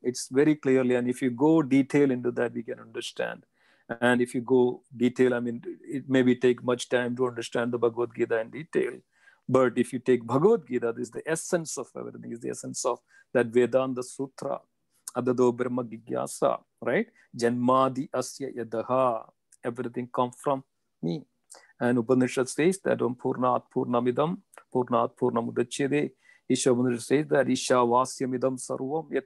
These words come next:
Kinja Jagatyam Jagat. So like that, there are so many, so many. And if you relate with it, it's not that just blind faith we take it, but you take it yourself,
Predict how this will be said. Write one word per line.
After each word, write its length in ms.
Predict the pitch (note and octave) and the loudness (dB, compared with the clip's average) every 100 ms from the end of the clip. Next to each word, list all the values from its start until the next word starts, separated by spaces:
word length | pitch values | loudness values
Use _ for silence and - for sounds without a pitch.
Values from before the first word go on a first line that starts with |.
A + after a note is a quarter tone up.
| _ | _
Kinja 240 | C3 B2+ B2 | -14 -10 -8
Jagatyam 640 | B2 C3 C3 C#3 C#3 C3+ | -8 -10 -12 -10 -10 -8
Jagat. 360 | C3 C#3+ F3 E3+ _ _ _ _ | -10 -6 -6 -8 _ _ _ _
So 140 | - F3+ | -4 -2
like 300 | E3+ F#3 - | 0 -2 0
that, 240 | G#3+ F#3 | -2 -2
there 140 | F3 F3 | -4 -6
are 40 | |
so 280 | - - G#3+ | -6 -2 0
many, 180 | G#3+ G3+ | 2 0
so 240 | - F3 | 0 -2
many. 320 | F#3 F#3 F#3 - - | 0 0 -2 -4 -8
And 100 | E3+ | 0
if 160 | F#3 - | 0 4
you 120 | G#3 | 4
relate 440 | E3+ D3+ F#3 B3 E3 | 4 4 4 4 -2
with 160 | D3 | -4
it, 40 | D3 | -4
it's 120 | - | 0
not 180 | G#3 G3 | 2 2
that 180 | G3 E3+ | 2 2
just 260 | F#3 E3 | -2 -2
blind 300 | D3 D3+ E3 | 0 0 0
faith 220 | - E3+ D3+ | -2 -2 -2
we 100 | D3+ | -6
take 300 | - F#3+ G3+ | -4 -6 -4
it, 140 | C3+ | -6
but 120 | C#3+ | -4
you 120 | D3 D#3 | -4 -2
take 280 | F3 F#3+ | 0 0
it 140 | A#3 F#3+ | 0 0
yourself, 560 | G#3 G3+ - - - | 0 0 -2 -10 -14